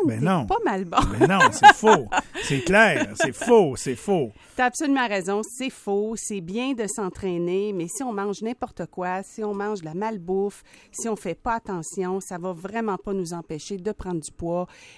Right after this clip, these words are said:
Speaker 2: et de nuire à sa santé.
Speaker 1: Totalement.
Speaker 2: Évidemment que l'alimentation, on en parlait la semaine passée, ça peut correspondre à soixante-dix pour cent au moins des efforts qu'on fait par rapport à l'activité physique.
Speaker 1: C'est sûr.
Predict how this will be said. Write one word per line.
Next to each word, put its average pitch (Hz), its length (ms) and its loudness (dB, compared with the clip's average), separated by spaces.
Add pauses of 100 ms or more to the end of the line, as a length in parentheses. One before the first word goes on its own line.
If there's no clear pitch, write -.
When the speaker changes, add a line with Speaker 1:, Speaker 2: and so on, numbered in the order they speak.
Speaker 2:
et 196 260 -2
de 170 160 -2
nuire 190 380 -2
à 160 80 -14
sa - 160 -16
santé. 143 520 -14
Speaker 1:
Totalement. 147 460 0 (240)
Speaker 2:
Évidemment 190 340 0
que 226 120 -12
l'alimentation, 180 640 -6
on 196 80 -6
en 170 80 -8
parlait 175 300 -12
la 170 100 -10
semaine 160 240 -12
passée, 170 600 -12
ça - 220 -14
peut - 160 -8
correspondre 175 520 -10
à 170 40 -12
soixante-dix 170 600 -10
pour - 180 -14
cent 165 240 -12 (300)
au 190 120 -2
moins 185 300 0
des 175 240 -6
efforts 190 300 -8
qu'on 165 240 -6
fait 180 240 -14
par 160 140 -16
rapport 156 260 -14
à 151 60 -16
l'activité 147 480 -20
physique. - 220 -16
Speaker 1:
C'est 143 140 -6
sûr. 131 340 -4